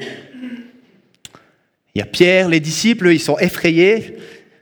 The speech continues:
Pierre, il essaye de dire quelque chose, mais il, il n'a pas encore tout à fait saisi ce qui est en train de se passer. Et puis, il y a la nuée qui vient et qui couvre. Et c'est là que Dieu, il parle à propos de son fils Jésus.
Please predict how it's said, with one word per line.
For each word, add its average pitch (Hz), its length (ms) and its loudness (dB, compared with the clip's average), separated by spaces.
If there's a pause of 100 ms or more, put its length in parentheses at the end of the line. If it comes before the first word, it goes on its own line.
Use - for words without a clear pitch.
(100)
Pierre, 175 220 2
il 165 100 0
essaye 160 240 0
de 160 80 2
dire 170 180 -2
quelque 185 160 -4
chose, 202 460 0
mais 151 560 0
il, 156 500 -6
il 147 120 -2
n'a 143 80 2
pas 180 140 2
encore 185 220 -2
tout 190 140 -6
à 175 80 2
fait 165 160 -4
saisi 180 380 0
ce - 80 -8
qui - 80 0
est - 20 2
en 151 60 0
train 160 160 -2
de - 40 -6
se 175 100 -4
passer. 180 580 -2 (1500)
Et 120 80 -4
puis, 170 420 0
il 156 120 -6
y 123 80 2
a 117 60 0
la 123 120 0
nuée 151 340 0
qui 143 140 -6
vient 120 320 -2 (920)
et 113 80 -4
qui 117 140 -8
couvre. 123 520 -4 (1040)
Et 107 100 -6
c'est 120 180 -2
là 156 340 2
que 123 100 -2
Dieu, 151 420 -2
il - 140 -10
parle 127 380 -2
à 117 80 -4
propos 131 500 -6
de 107 140 -6
son 110 180 -10
fils 113 320 -6
Jésus. 113 460 -4